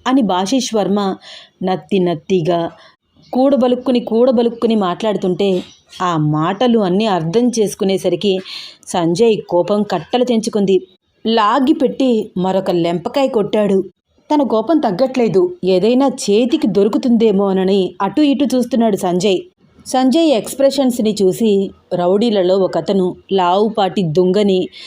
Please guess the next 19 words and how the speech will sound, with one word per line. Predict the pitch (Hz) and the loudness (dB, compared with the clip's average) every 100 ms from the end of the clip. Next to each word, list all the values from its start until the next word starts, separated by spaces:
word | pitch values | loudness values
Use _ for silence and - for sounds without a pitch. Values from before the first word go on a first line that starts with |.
| - - | -8 -2
ఒకటి | 285 285 262 | 0 0 0
తీసుకువచ్చి | 240 247 269 240 254 | 0 -2 0 0 0
సంజయ్ | 240 190 196 233 226 | -2 0 0 0 0
చేతికిచ్చాడు. | 208 190 190 214 202 196 196 - - - _ - | -2 -2 -2 0 0 2 0 -4 -20 -20 _ -4
అది | 254 254 | 0 0
తీసుకుని | 285 285 330 302 | 0 0 2 2
సంజయ్ | 247 220 277 | 2 2 2
ముందుకు | 233 214 226 240 | 4 2 0 0
వెళ్తుంటే, | 220 185 185 185 269 294 240 _ _ _ - | 0 0 0 0 0 0 -4 _ _ _ -4
"బాబు, | 202 196 220 196 - - _ - | 0 0 0 -2 -8 -20 _ -6
ఆగండి, | 196 202 202 175 | -2 0 0 0
నేను | 180 185 185 | 0 0 -2
చెప్పేది | 185 240 196 214 185 - | -2 0 2 2 0 -2
ఒక్క | 202 247 | -4 0
నిమిషం | 233 233 254 | 2 2 0
వినండి. | 180 175 180 175 175 _ _ _ _ - | 0 0 0 -4 -8 _ _ _ _ -6
ఇంకొక్క | 196 185 170 - 254 | -4 -2 -4 -2 0
దెబ్బ | 208 180 | 0 0
కొట్టినా | 233 226 196 190 202 185 | -2 -2 0 0 0 -2